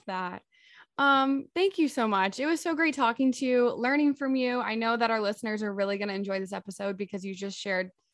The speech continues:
so much wisdom, um, with us today. Where can people, like, contact you if they're interested in working with you, um, before we go?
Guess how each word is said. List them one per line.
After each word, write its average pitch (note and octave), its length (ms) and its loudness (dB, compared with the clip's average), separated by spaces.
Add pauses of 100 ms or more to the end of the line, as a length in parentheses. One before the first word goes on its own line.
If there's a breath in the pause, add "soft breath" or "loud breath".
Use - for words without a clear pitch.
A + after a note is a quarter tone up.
(160)
so - 160 -6
much B3+ 200 0
wisdom, G#3+ 680 0 (140)
um, F#3+ 560 2 (160)
with A3+ 200 -6
us B3 200 -2
today. C4 540 0 (380 soft breath)
Where C#4+ 340 6
can F#4 140 0
people, D#4 460 4
like, B3+ 200 2
contact C4 600 0
you C4+ 140 -4
if B3 60 -8
they're A3+ 140 -2
interested A#3 360 -4
in G#3+ 100 -4
working A#3+ 300 -2
with A#3+ 240 -4
you, A#3 460 2 (420 soft breath)
um, G3+ 520 2
before G#3+ 320 0
we G#3+ 100 0
go? - 360 -2